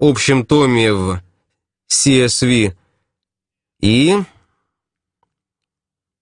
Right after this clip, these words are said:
таким образом у меня выбран диск шесть, это кластерный общий том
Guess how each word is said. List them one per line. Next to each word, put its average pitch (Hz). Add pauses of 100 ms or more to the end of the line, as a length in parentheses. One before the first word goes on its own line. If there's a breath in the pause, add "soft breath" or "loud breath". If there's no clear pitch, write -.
(1080)
таким 139
образом 170
у 135
меня 135
выбран 135
диск 120
шесть, -
это 113
кластерный 135
общий 113
том 131